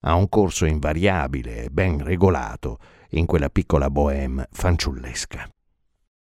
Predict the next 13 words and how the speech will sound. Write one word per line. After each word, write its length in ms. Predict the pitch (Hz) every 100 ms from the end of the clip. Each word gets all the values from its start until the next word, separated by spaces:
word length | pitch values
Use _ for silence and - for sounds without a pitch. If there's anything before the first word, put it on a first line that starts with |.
| _
Infine, 440 | 123 120 202 90 - - - _
ha 100 | 135
anche 320 | 156 160 131
la 80 | 120
sua 180 | 107 87
fauna, 680 | - 71 62 60 62 - - -
che 100 | 85
studia 400 | - 113 101 92
accuratamente 800 | - 98 95 - 120 90 67 -
in 160 | 71
tutti 300 | - 127 131
gli 80 | 120
angoli. 440 | 92 67 64 64